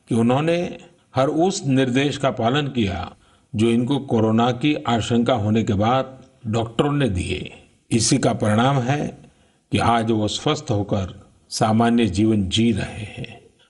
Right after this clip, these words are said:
हमारे साथ ऐसे ही एक और साथी जुड़े हैं जिन्होंने कोरोना को पराजित किया है और उनका तो पूरा परिवार इस संकट में फंस गया था, नौजवान बेटा भी फंस गया था।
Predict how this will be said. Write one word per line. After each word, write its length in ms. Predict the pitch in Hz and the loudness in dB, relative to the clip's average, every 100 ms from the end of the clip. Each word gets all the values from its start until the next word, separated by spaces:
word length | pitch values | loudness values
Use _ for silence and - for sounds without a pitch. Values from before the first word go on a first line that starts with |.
| - | -2
हमारे 360 | 104 110 110 | 2 2 2
साथ 360 | 110 123 127 135 135 - - _ _ _ _ _ - | 0 0 0 0 -4 -16 -20 _ _ _ _ _ -2
ऐसे 320 | 127 127 160 | 0 0 0
ही 200 | 185 190 | 2 2
एक 180 | 160 - | 0 0
और 220 | 127 147 | 0 0
साथी 400 | 143 117 113 117 | 0 -2 0 0
जुड़े 320 | 95 104 110 | 0 2 2
हैं 420 | 104 104 110 - - _ _ _ _ - | 0 -2 -4 -8 -16 _ _ _ _ -8
जिन्होंने 720 | 95 104 113 123 143 147 - - - _ - | 0 2 4 2 0 -2 -4 -12 -20 _ -4
कोरोना 400 | 117 120 120 131 | 0 2 2 2
को 180 | 123 120 | 0 -2
पराजित 560 | 131 123 131 123 143 | 0 0 0 0 -2
किया 200 | 143 143 | 0 0
है 440 | 139 139 165 233 - - _ _ | 0 -2 -4 -8 -12 -18 _ _
और 80 | 117 | 0
उनका 300 | 113 120 139 | 2 2 0
तो 140 | 139 147 | 0 -2
पूरा 340 | - 143 151 | -2 0 0
परिवार 840 | 147 135 123 131 151 170 120 107 - _ _ 147 | 0 0 2 2 2 0 -4 -10 -20 _ _ -4
इस 160 | 135 | -2
संकट 320 | - 143 151 | 0 0 0
में 180 | 135 127 | 0 0
फंस 240 | 123 127 104 | 0 0 0
गया 260 | 120 120 | 0 0
था, 480 | 98 - - - - _ _ - | -6 -10 -14 -18 -20 _ _ -4
नौजवान 680 | 110 117 123 127 151 151 113 | 0 2 2 2 2 2 2
बेटा 300 | 123 131 156 | 2 2 0
भी 140 | 160 | 0
फंस 240 | - 120 98 | 0 -2 0
गया 260 | 90 90 | -2 -4
था। 420 | 95 - - - | -8 -10 -12 -14